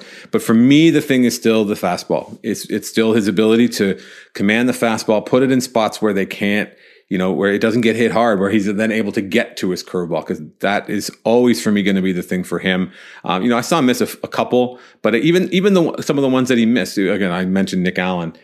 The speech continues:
Uh, he threw, you know, a really good two-seamer that was, like, up and in, that even if he, if, even if it was still caught a little bit too much plate, like, that was, Nick Allen's not doing anything with that pitch. So I don't know. I was really encouraged by what I saw from Bar-, from Berrios yesterday.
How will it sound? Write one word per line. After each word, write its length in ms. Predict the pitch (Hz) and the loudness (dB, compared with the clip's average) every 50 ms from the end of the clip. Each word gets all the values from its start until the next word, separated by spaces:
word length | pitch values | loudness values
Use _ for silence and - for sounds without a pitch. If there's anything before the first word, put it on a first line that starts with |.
| _ _ _ _ | _ _ _ _
Uh, 280 | - 87 85 82 78 - | -8 -6 -4 -4 -4 -6
he 180 | - - 104 | -4 -4 -6
threw, 360 | 101 - - 110 107 104 104 101 | -4 -2 0 0 2 2 2 0
you 120 | 107 101 | 0 -2
know, 240 | 95 92 92 - - - | -2 -4 -4 -6 -6 -6
a 100 | 104 101 | -6 -4
really 260 | 95 98 117 127 117 | 0 2 2 2 4
good 200 | 107 120 123 123 | 4 2 0 0
two-seamer 500 | - - 123 120 - 117 104 95 92 87 | 0 -2 -2 0 0 0 0 2 0 0
that 100 | 90 80 | -2 -2
was, 140 | 87 87 - | -4 -4 -4
like, 160 | 92 90 - - | -6 -6 -4 -4
up 180 | 110 117 - - | -4 -4 -2 -2
and 100 | 98 95 | -2 0
in, 260 | 95 98 92 85 82 | 0 0 -2 -2 -4
that 200 | 85 82 - - - | -6 -6 -8 -8 -4
even 240 | 113 107 107 110 | -4 -2 -2 -2
if 120 | 101 - - | -2 -2 -4
he, 160 | 98 92 82 | -6 -6 -6
if, 240 | - 110 104 95 107 | -4 -4 -4 -4 -4
even 260 | - - 123 117 120 | -4 -2 0 2 2
if 120 | 120 113 - | 0 0 0
it 60 | 98 | -2
was 220 | 98 98 95 - - 147 - | -2 -2 -6 -6 -10 -10 -6
still 200 | - 135 123 117 | -2 0 0 0
caught 220 | 98 - 117 110 | 0 -2 -4 -2
a 60 | 101 | 0
little 160 | 104 113 123 120 | 0 0 2 2
bit 100 | 110 107 | 0 0
too 100 | - 117 | -2 -2
much 180 | 107 101 - - | -2 -4 -4 -4
plate, 320 | - 110 104 - - - | -2 0 0 0 -2 -4
like, 140 | - 92 - | -8 -8 -4
that 120 | 95 98 92 | -2 -2 -2
was, 220 | 101 95 - - - _ _ _ - _ - - - - | -4 -6 -8 -12 -20 _ _ _ -20 _ -20 -20 -14 -8
Nick 320 | - 98 101 120 139 135 | -2 0 2 2 2 2
Allen's 320 | 131 117 120 113 104 92 | 2 0 0 0 0 0
not 140 | 92 101 95 | -2 -2 -2
doing 180 | 92 90 87 71 | -2 -2 -2 -2
anything 340 | 98 107 107 98 92 87 80 | 0 0 0 0 0 -2 -4
with 120 | 82 80 | -4 -2
that 240 | - 80 71 - - | -2 -2 -2 -4 -4
pitch. 300 | - 82 67 - - - | -6 -6 -6 -6 -6 -6
So 280 | - 87 80 73 73 - - - - - - - | -4 -2 -2 -2 -4 -8 -12 -20 -20 -20 -14 -8
I 60 | - 95 | -6 -4
don't 60 | 95 | -2
know. 60 | 85 85 | -2 0
I 80 | 101 | 0
was 160 | 110 110 90 | 0 0 0
really 180 | 104 107 101 95 | 0 2 2 2
encouraged 400 | 92 92 - 95 87 87 82 - | 0 0 0 0 0 -2 -2 -2
by 120 | 90 85 | -2 -2
what 140 | 82 82 82 | -2 -2 -2
I 80 | 80 80 | -4 -4
saw 200 | - - 78 76 | -4 -4 -6 -6
from 180 | - - 82 | -6 -8 -10
Bar-, 280 | 76 69 64 62 - - | -8 -8 -8 -8 -8 -10
from 180 | - 85 82 78 | -10 -10 -8 -6
Berrios 300 | 78 80 76 76 - - | -4 -4 -6 -6 -6 -8
yesterday. 380 | - - - - - 69 90 | -10 -10 -10 -12 -10 -10 -12